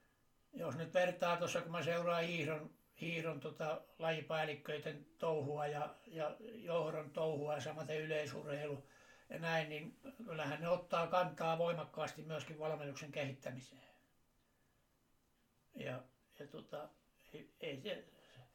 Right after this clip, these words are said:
se on jonkinlainen, jonkinlainen, se-, seurakeskeisyys, minäkeskeisyys siinä, että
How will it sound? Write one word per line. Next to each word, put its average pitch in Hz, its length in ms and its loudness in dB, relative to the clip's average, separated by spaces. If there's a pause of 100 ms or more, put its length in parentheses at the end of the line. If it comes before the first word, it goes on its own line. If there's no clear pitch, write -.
(240)
se 240 120 0
on 160 120 4
jonkinlainen, 190 720 2 (180)
jonkinlainen, 175 600 -2 (1900)
se-, - 240 -6
seurakeskeisyys, 170 1160 6
minäkeskeisyys 165 1080 0
siinä, 160 360 0
että 160 340 -4